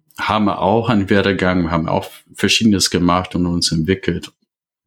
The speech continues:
Und man kann heute sagen, wir machen, äh, wir, äh, unterstützen andere Organisationen in ihren Prozesse, wir begleiten auch die Prozesse, ähm,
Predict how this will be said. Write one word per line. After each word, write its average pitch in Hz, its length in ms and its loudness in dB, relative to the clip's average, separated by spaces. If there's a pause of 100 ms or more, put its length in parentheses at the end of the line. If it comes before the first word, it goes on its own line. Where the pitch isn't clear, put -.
(260)
Und 85 120 0
man 80 100 -2
kann 80 220 -2
heute 82 280 0
sagen, 80 300 2
wir 78 80 2
machen, 80 340 -2 (680)
äh, 76 220 -6 (140)
wir, 78 420 -2 (580)
äh, 76 380 -4 (180)
unterstützen 87 800 2
andere 85 320 -2
Organisationen 80 1200 -2
in - 180 -4
ihren 82 240 0
Prozesse, 113 880 -2
wir 80 200 -10 (320)
begleiten 80 580 -2
auch 104 180 -2
die - 120 -8
Prozesse, 95 840 -2 (160)
ähm, 80 480 -2